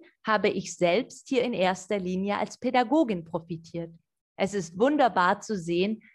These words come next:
wenn Weitergabe von Wissen und Erfahrungen auf so fruchtbaren Boden fällt. Zum anderen denke ich, dass nun auch ganz viele andere davon profitieren können.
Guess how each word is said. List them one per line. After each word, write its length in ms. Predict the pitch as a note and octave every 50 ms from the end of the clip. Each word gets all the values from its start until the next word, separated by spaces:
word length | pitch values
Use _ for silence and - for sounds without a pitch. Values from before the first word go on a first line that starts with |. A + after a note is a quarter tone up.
| _ _ -
wenn 240 | F#3 F#3 F#3 E3+ -
Weitergabe 800 | E3+ E3 E3+ F#3 F#3+ E3+ B3 B3+ A#3+ A#3 A3 G#3+ G#3+ G#3 A3+ A3
von 260 | - G3+ F3+ F3 D#3+
Wissen 320 | F3+ A3 A3 - - A#3
und 160 | G3 F3+ F3 F3
Erfahrungen 720 | D#3+ E3 - - E3+ E3 E3+ E3+ F3+ A3 A#3+ B3+ C4+ C4 -
auf 140 | C4+ C4+ -
so 300 | - F#3 F#3+ G3+ A3+ A#3+
fruchtbaren 840 | - - - - E3+ F3 - - - - F#3 F#3+ F#3+ A#3+ B3+ A#3
Boden 300 | A3 F#3+ E3+ E3 E3+ D#3+
fällt. 400 | E3 - F3 E3+ F3 F3+ - _ _ _ _ _ _ _ _ _ _ _ _ _
Zum 180 | - - A#3+ A#3+
anderen 540 | - - F#4 G4 G#4 F4+ C#4 G#3 F#3+ F3+ E3
denke 340 | F3+ E3 E3 E3 E3 E3+ -
ich, 260 | - B3+ B3+ - _ _ _ _ _ -
dass 240 | - C#4+ C#4 - -
nun 180 | C#4 C#4+ C#4 C4+
auch 220 | A#3 A#3 - -
ganz 320 | A3 G#3 G3+ G3+ G3+ - -
viele 240 | - G#3+ G3 G3+
andere 420 | - - E4 E4+ D4 B3+ G3+ F#3 F3
davon 380 | F3 F3+ F3+ - F#3 E3+ E3
profitieren 640 | - F3+ E3 - G3 F3+ F3+ - F3+ F3+ F3 E3+ E3 E3
können. 460 | E3+ E3+ D#3+ E3 E3 E3+ E3 -